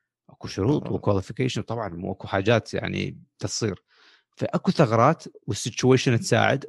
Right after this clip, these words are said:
Speaker 1: بعض الناس دا تاخ-، تيك ادفانتج، والناس ال-، كل ما كبرت، كل ما عندك مركز قوي اكبر، كل ما تستفاد أكثر. هذا هو اللي دا أشوفه.
Speaker 2: تسهيلات تصير أكثر.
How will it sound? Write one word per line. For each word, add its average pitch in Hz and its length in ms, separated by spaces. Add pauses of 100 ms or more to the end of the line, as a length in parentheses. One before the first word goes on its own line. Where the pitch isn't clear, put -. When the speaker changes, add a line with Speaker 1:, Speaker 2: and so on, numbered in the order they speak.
Speaker 1:
بعض 123 240
الناس 120 220
دا 117 80
تاخ-، 123 340 (140)
تيك 135 200
ادفانتج، 123 580
والناس 165 360
ال-، 147 120 (100)
كل 196 160
ما 170 140
كبرت، 135 520
كل 135 140
ما 127 200
عندك 120 260
مركز 120 360 (140)
قوي 123 240 (120)
اكبر، 139 500 (580)
كل 131 100
ما 123 140
تستفاد - 480
أكثر. - 320
هذا 104 180
هو 98 100
اللي 92 100
دا 90 100
أشوفه. - 160
Speaker 2:
تسهيلات 101 560
تصير - 360
أكثر. - 260